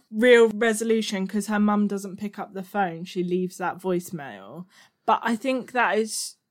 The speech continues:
true of life, that we are just seeing that it's coming back to the idea that it is just a snapshot and something will change after that.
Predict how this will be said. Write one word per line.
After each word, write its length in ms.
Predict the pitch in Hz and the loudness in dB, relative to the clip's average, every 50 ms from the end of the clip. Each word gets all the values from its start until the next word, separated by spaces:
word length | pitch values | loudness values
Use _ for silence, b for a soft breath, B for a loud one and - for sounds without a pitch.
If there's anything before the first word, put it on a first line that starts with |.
| _ _ _ _ _ _ _ _ _ _ | _ _ _ _ _ _ _ _ _ _
true 500 | - - - - 269 269 262 247 233 226 | -10 -8 -4 0 2 2 2 4 4 2
of 140 | 214 214 220 | 2 2 0
life, 460 | 226 247 247 226 175 170 185 180 - | 0 4 4 4 4 2 0 -4 -6
that 180 | 190 165 - | -8 -8 -2
we 160 | 180 202 202 202 | 0 2 2 2
are 120 | 196 196 | 2 2
just 260 | 190 196 208 202 - - | 0 -2 -6 -6 -6 -4
seeing 300 | 226 214 214 208 202 202 | -2 -2 0 0 -2 -4
that 120 | 190 - - _ _ _ _ | -6 -10 -16 _ _ _ _
it's 160 | - 233 - | -4 -4 -2
coming 280 | - 277 269 254 247 233 | 0 0 2 2 4 4
back 180 | 233 196 - - | 2 0 0 -4
to 80 | - | -2
the 100 | 220 214 208 | 0 2 2
idea 300 | 202 208 202 220 208 196 | 2 2 2 2 2 2
that 140 | 190 165 | 2 0
it 180 | 160 180 180 185 | 0 0 0 0
is 140 | 202 202 - | -2 -2 -4
just 320 | - - 202 202 - - 214 | -4 -4 -4 -4 -4 -6 -6
a 60 | 214 | -8
snapshot 720 | - - 214 202 - - 202 - - 226 247 262 233 - | -6 -4 -4 -4 -4 -4 -8 -8 -6 -6 -6 -6 -6 -2
and 160 | 214 208 208 | -2 0 0
something 380 | - 233 220 208 190 208 202 202 | 0 -2 -2 -2 -2 -4 -4 0
will 160 | 202 196 190 | 2 2 2
change 460 | 196 - 220 208 202 202 196 196 190 | 0 0 -2 0 2 2 0 0 0
after 440 | 196 190 190 190 202 - - 190 170 | 0 0 0 0 0 -4 -10 -12 -12
that. 320 | 113 107 101 110 170 - | -12 -12 -12 -12 -12 -12